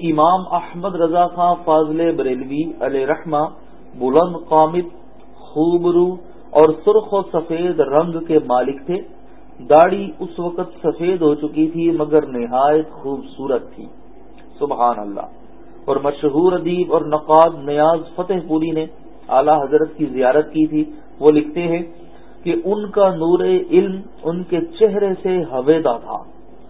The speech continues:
یعنی ظاہر تھا۔ فروتنی خاک ساری کے باوجود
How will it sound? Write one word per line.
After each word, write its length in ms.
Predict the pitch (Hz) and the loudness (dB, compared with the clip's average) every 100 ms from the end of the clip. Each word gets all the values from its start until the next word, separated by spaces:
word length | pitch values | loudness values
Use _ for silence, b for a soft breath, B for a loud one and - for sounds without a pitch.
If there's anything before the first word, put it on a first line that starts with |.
| - | -8
یعنی 240 | 147 156 147 | -4 -2 2
ظاہر 320 | 185 156 143 | 4 4 2
تھا۔ 240 | 131 113 - - B B - - | 2 0 -2 -10 B B -20 -4
فروتنی 520 | 147 180 185 180 180 | 0 2 0 -6 -8
خاک 380 | 175 165 165 170 - | -4 2 2 2 2
ساری 280 | 156 156 165 | 4 4 0
کے 180 | 165 | 2
باوجود 720 | 147 131 131 127 123 147 180 | 4 4 4 0 0 2 2